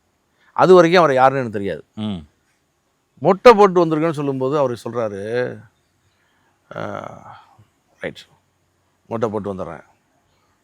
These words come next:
Speaker 1: போட்டுட்டு வந்த பிறகு குணமாகலைன்னா?"
Speaker 2: ம்.
Speaker 1: அப்படின்னாரு. எனக்கு கொஞ்சம், அ, எனக்கும் கொஞ்சம், அ, ச-, கோபம் வந்துடுச்சு. "அ,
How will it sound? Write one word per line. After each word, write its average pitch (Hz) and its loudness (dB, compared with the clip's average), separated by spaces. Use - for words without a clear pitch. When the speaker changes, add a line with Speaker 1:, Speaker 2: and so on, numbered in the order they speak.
Speaker 1:
போட்டுட்டு 170 0
வந்த 143 2
பிறகு 120 0
குணமாகலைன்னா?" 147 2
Speaker 2:
ம். 95 -10
Speaker 1:
அப்படின்னாரு. 87 -12
எனக்கு 127 -10
கொஞ்சம், 147 0
அ, - -8
எனக்கும் 185 0
கொஞ்சம், 127 -2
அ, - -2
ச-, 131 -10
கோபம் 147 4
வந்துடுச்சு. 113 -8
"அ, 120 -10